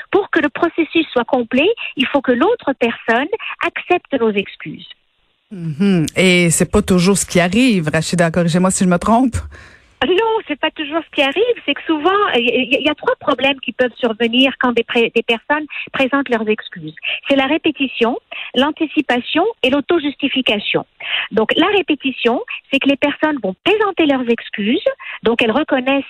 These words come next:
Speaker 1: qu'elles ont commis un geste répréhensible et, euh, implicitement, elles s'engagent à ne pas recommencer,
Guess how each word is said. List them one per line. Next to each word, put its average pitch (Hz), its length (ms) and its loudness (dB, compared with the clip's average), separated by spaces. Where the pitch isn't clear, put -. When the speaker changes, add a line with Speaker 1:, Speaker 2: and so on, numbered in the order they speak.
Speaker 1:
qu'elles 247 480 0
ont 220 140 -2
commis 240 340 0
un 220 80 2
geste 226 280 -2
répréhensible 220 720 0
et, 294 140 4
euh, 208 260 0
implicitement, 285 640 -2
elles 214 160 -2
s'engagent 254 400 -2
à 214 60 -2
ne 220 80 -2
pas 277 160 0
recommencer, 233 580 0